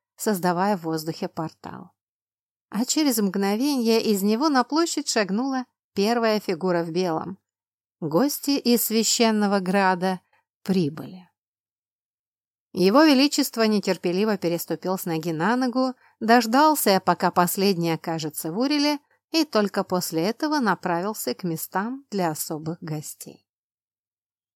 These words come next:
Кто бы что ни говорил, а казнь была таким же важным мероприятием, как бал или званый обед.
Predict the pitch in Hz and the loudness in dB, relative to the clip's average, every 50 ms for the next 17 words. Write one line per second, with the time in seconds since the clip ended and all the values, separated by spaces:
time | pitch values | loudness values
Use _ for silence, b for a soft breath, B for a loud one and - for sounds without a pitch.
0 | _ _ _ _ _ _ _ _ _ - - - 359 330 226 226 - - - 220 | _ _ _ _ _ _ _ _ _ -20 -4 -2 0 0 0 0 -2 -2 -2 0
1 | 208 196 185 165 175 170 180 180 185 240 285 277 240 - 196 196 190 - - 226 | 0 0 0 2 2 2 2 4 4 4 4 4 4 4 2 0 0 0 2 4
2 | 226 220 208 208 214 196 175 180 185 180 185 185 - - 165 - - - 247 240 | 4 4 6 4 4 4 4 4 4 4 4 2 2 -2 -6 -6 -4 -2 -2 -2
3 | 208 208 190 180 180 185 185 180 180 175 175 170 170 165 165 160 - 160 160 160 | 0 -2 -2 0 0 0 0 0 -2 -2 0 0 0 0 -2 -2 -4 -6 -6 -4
4 | 180 208 233 233 - - 220 208 196 185 - 180 156 143 165 151 143 165 175 190 | -2 -2 -2 -2 -2 -2 0 0 0 0 0 -2 -2 -2 -4 -4 -2 0 2 4
5 | 208 220 233 - _ _ _ _ _ _ 254 285 277 220 170 - 175 160 156 160 | 4 2 2 -2 _ _ _ _ _ _ -2 0 0 0 0 0 -2 -2 -4 -2
6 | 151 156 165 175 185 175 165 160 151 151 - - _ _ | -2 -2 -2 -2 -2 -2 -2 -4 -4 -4 -8 -12 _ _